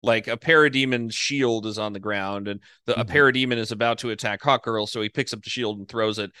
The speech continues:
Speaker 1: And we don't quite see it, but the implication is that he decapitated <laughs> the parademon with the
Speaker 2: Yeah.
Speaker 1: shield. Uh, and then Hawkgirl, like, just shoves her mace into this thing, and she screams a lot, uh, 'cause it's painful.
Speaker 2: Yeah.
Speaker 1: And then, uh, she and,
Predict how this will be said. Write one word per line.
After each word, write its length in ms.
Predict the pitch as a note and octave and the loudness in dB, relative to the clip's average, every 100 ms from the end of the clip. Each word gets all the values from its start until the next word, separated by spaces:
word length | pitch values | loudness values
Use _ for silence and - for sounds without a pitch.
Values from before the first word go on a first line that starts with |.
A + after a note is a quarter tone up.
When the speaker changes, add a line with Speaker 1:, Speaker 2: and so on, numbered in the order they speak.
| - _ A2+ | -20 _ 0
Speaker 1:
And 200 | A2+ A2 | 0 0
we 120 | C#3 | -6
don't 280 | C#3+ F3+ - | 2 2 2
quite 320 | - D#3+ C#3 | 2 2 2
see 240 | - C3+ C3+ | -4 0 0
it, 80 | - | 0
but 120 | C3 A#2 | -4 -4
the 120 | B2+ | -6
implication 560 | C3 B2 C3 B2 A#2 | -6 -4 -4 -4 -6
is 80 | A2+ | -4
that 160 | A2+ - | -4 -4
he 100 | A#2 | -10
decapitated 880 | G2+ - A#2+ C#3+ - F3+ D#3+ F#3+ - _ | -8 -2 0 0 2 4 6 2 2 _
<laughs> 160 | _ - | _ -6
the 120 | B2+ | -6
parademon 760 | - F3 D#3+ D3 F3+ D#3 E3+ - | -2 2 2 0 -6 -4 -6 -8
with 100 | D#3 | -10
the 80 | - | -8
Speaker 2:
Yeah. 320 | - C3 B2 | -4 2 2
Speaker 1:
shield. 340 | G#2 C#3 - - _ _ _ - D#3 | 2 -2 -6 -20 _ _ _ -8 0
Uh, 440 | B2+ B2 A#2+ A2+ - _ - | 4 6 4 2 -4 _ -4
and 160 | C#3+ C#3+ | 0 2
then 140 | D#3 | 0
Hawkgirl, 480 | D3+ D#3+ D#3 D3+ C3+ | 2 0 2 0 2
like, 200 | B2+ A#2 | 0 0
just 160 | C3+ - | -6 -6
shoves 440 | - C3+ C3 A#2+ | 0 2 2 0
her 100 | A#2+ | -8
mace 340 | A#2 A2+ A2+ A#2 | -4 -4 -4 -6
into 160 | A2+ | -6
this 220 | A2 A2 | -4 -6
thing, 280 | - G#2+ G#2+ | -2 -2 0
and 140 | G#2 G#2 | -4 -8
she 140 | - | -10
screams 380 | G#2+ - G2 F#2+ | -10 -10 -10 -10
a 40 | |
lot, 300 | F2+ F2+ F2+ _ _ _ - | -8 -6 -8 _ _ _ -8
uh, 200 | F#2+ F2+ | -6 -6
'cause 240 | - F#2+ | -8 -12
it's 100 | F#2+ | -12
painful. 500 | - F2 F#2 F2+ F2+ _ _ - | -12 -14 -12 -12 -12 _ _ -6
Speaker 2:
Yeah. 200 | G#2 G2+ | -4 -2
Speaker 1:
And 140 | G2 | -6
then, 540 | G2+ G2+ G2+ F#2+ F#2+ F#2+ - | -8 -6 -6 -6 -10 -12 -10
uh, 80 | |
she 600 | G2 - C3+ B2+ A#2+ A2+ - | -6 -4 -2 -4 -4 -6 -4
and, 500 | G#2 G2+ G2+ G2+ G2 | -4 -4 -6 -8 -12